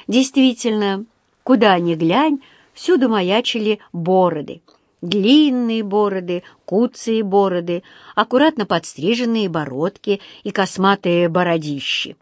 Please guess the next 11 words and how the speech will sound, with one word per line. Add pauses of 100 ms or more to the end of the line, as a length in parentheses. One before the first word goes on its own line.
(840)
«Никогда
в
жизни
не
видел
столько
бород
разом», (200)
признался
мистер
Браун.